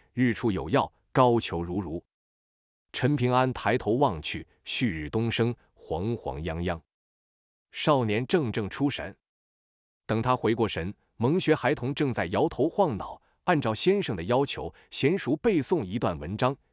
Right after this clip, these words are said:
惊蛰时分，天地生发，万物始荣。夜卧早行，广步于庭，君子缓行，以便生智。陈平安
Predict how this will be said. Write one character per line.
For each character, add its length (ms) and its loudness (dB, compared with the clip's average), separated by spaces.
惊 260 0
蛰 160 2
时 180 -4
分， 240 -2
天 300 2
地 140 -4
生 220 -2
发， 260 2
万 320 2
物 180 -10
始 260 -6
荣。 240 -12
夜 140 6
卧 160 4
早 220 -2
行， 320 -6
广 260 2
步 180 2
于 140 0
庭， 340 -8
君 280 0
子 140 0
缓 280 -2
行， 300 -4
以 260 -8
便 200 -4
生 260 -2
智。 180 -2
陈 220 2
平 160 2
安 240 2